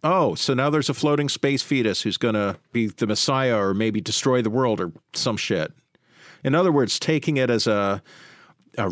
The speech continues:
realistic item that exists in the diegetic world.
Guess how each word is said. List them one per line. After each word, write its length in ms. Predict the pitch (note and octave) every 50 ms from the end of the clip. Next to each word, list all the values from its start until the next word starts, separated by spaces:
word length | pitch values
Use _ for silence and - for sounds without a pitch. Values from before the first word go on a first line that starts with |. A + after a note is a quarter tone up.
| E2 -
realistic 720 | A#2+ C#3+ E3 E3+ F3 D#3 D3 D#3 - - - C#3 - - - -
item 340 | C3 C3 C#3 C3 B2+ B2 A#2
that 140 | G#2 G2 G2+
exists 720 | F2 - - F#2 A2 A#2 A#2 - - - - - - - - -
in 320 | - G#2+ G#2 G2+ F#2+ F2 - -
the 380 | - F#2+ F2+ F2+ F2+ F2 F2 - _ _ _ _ _ _ _ _ _ _ _ _ _ _ _ _ _ _ -
diegetic 760 | - B2 G#2 A2 A2 G#2+ G2 - - G#2+ F#2+ F2+ F2+ D#2+ - -
world. 540 | F2+ F2+ F2 E2 D#2 D2+ D#2+ F2+ - -